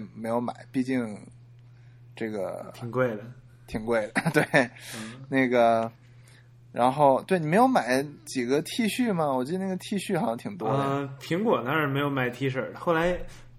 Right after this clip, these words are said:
Speaker 2: 我，我确实买了一个安卓的一个 T 恤，
Speaker 1: 啊？
Speaker 2: 就是到了 Google Campus。
Speaker 1: 你这个叛徒。
Speaker 2: 哎，不啊，这样以后就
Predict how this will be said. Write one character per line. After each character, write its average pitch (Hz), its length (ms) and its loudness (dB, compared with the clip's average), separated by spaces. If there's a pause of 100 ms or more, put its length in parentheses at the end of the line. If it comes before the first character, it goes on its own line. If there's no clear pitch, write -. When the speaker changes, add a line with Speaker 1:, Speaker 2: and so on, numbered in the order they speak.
(120)
Speaker 2:
我， 131 100 0 (200)
我 127 160 2
确 165 200 4
实 151 160 0
买 147 200 -2
了 98 100 -4
一 120 140 2
个 123 420 4
安 151 160 -2
卓 120 180 2
的 143 120 6
一 127 80 6
个 117 100 2
T 123 200 -2
恤， 113 140 -4 (720)
Speaker 1:
啊？ 143 280 6
Speaker 2:
就 214 60 2
是 151 40 -4
到 127 180 4
了 117 120 2
Google 143 80 10
Campus。 139 60 6
Speaker 1:
你 143 40 2
这 143 60 6
个 131 60 2
叛 117 220 -4
徒。 110 60 -10 (840)
Speaker 2:
哎， 202 80 0
不 233 180 2
啊， 233 240 10
这 247 100 8
样 220 180 8
以 143 140 4
后 190 260 6
就 - 160 -8